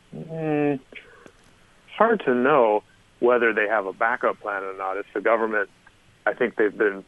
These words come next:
you know, they've smartened up quite a bit in the past few months because they got caught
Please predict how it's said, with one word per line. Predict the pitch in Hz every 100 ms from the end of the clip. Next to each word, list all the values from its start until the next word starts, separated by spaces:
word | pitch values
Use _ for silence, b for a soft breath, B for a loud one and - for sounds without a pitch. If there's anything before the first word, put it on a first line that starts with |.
| -
you | -
know, | 104 95
they've | 101 98 -
smartened | 120 110 117
up | 107 -
quite | 113 101
a |
bit | 95 101 98 -
in | 101
the |
past | 98 110 101 - - -
few | 107
months | 101 113 107 -
because | 101 - 104 95 -
they | 107
got | 101 98 -
caught | - 104